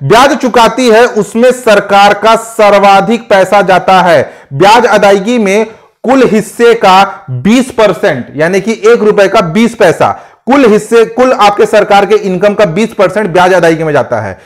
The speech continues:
जबकि सेकंड नंबर पर है आपका केंद्रीय क्षेत्र, अ, केंद्रीय क्षेत्र की योजनाएं,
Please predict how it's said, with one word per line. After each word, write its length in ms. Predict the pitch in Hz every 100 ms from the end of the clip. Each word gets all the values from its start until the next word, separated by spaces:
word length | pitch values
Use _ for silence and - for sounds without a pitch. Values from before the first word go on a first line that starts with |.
| - -
जबकि 280 | 185 208 269
सेकंड 560 | - 233 214 277 285 262
नंबर 260 | 226 233
पर 160 | 226 202
है 420 | 170 190 - - - 165
आपका 600 | 185 - 180 185 196 - - _ _ _ _ -
केंद्रीय 520 | 226 220 220 254 277
क्षेत्र, 460 | 277 - 220 -
अ, 240 | 175 170 160
केंद्रीय 460 | - 208 208 262
क्षेत्र 340 | - 226 208 208
की 160 | 240
योजनाएं, 580 | 190 180 165 180 139 107